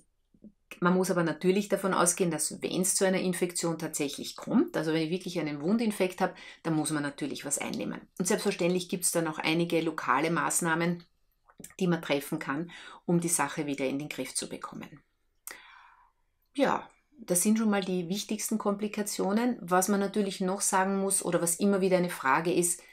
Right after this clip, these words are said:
wie schauen denn diese Narben aus? Die Narben an sich werden in diesem Bereich eigentlich sehr zart, so dass man sie nach einiger Zeit gar nicht mehr sieht.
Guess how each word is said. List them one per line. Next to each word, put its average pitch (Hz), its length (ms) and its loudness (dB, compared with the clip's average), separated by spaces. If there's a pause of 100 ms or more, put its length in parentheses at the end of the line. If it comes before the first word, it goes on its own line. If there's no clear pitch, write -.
(140)
wie 175 120 2
schauen 156 260 0
denn 165 160 -2
diese 165 260 0
Narben 151 380 2
aus? - 400 -2 (1000)
Die 196 100 -2
Narben 214 340 2
an 208 100 2
sich - 420 -2
werden 185 560 2 (340)
in 185 120 0
diesem 196 240 2
Bereich 170 480 0
eigentlich 165 680 -4 (160)
sehr - 440 -2
zart, 214 640 -2 (160)
so 190 180 2
dass 175 220 0
man 180 80 0
sie 175 180 2
nach 165 160 -2
einiger 170 440 -2
Zeit 156 540 -2 (600)
gar - 180 -6
nicht 156 240 -4
mehr 156 100 -4
sieht. - 380 -2